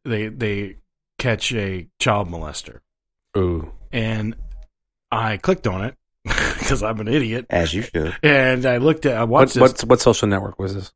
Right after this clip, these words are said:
Speaker 1: This was on a Joe Rogan podcast fan page on Facebook.
Speaker 2: Ooh, okay.
Speaker 3: He didn't
Speaker 1: So
Speaker 3: post it, though.
Speaker 1: No, no, no. It's a fan, it's a podcast fan, uh, fan page. And the, uh, you wanna see some of the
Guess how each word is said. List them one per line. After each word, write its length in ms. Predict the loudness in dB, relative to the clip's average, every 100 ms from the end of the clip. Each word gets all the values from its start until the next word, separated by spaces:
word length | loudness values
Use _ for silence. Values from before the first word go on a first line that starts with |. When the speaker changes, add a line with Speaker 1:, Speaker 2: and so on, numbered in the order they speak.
| _
Speaker 1:
This 160 | 2 2
was 180 | 2
on 120 | 2 0
a 80 |
Joe 220 | 0 2 4
Rogan 360 | 6 4 0
podcast 640 | 2 0 2 0 0 -2 -6 -6
fan 220 | -4 -4
page 280 | -4 -6 -6
on 120 | -10
Facebook. 500 | -8 -8 -8 -10 -14 -16 _ _ 2
Speaker 2:
Ooh, 280 | 2 2 -6
okay. 180 | -2
Speaker 3:
He 100 | 2
didn't 220 | 4 4 4
Speaker 1:
So 20 |
Speaker 3:
post 220 | 2 0
it, 100 | -6 -10
though. 180 | -8 -2
Speaker 1:
No, 360 | 0 2 0
no, 100 | -4
no. 160 | -6 -8
It's 120 | -10
a 40 |
fan, 220 | -6 -6 -6
it's 180 | -6
a 180 | -6 -6 -8 -12 -4
podcast 540 | 0 2 0 -4 -6 -8
fan, 260 | -8 -8 -10
uh, 200 | -12 -12
fan 240 | -8 -8
page. 240 | -8 -10 -12 -16 _ _ _
And 540 | 2 2 2 0 -2 -6 _ _ _ _ _ _
the, 360 | 4 4 2 0
uh, 40 |
you 260 | 2 2 4
wanna 140 | 4
see 120 | 4 2
some 120 | 2
of 60 |
the 60 | 0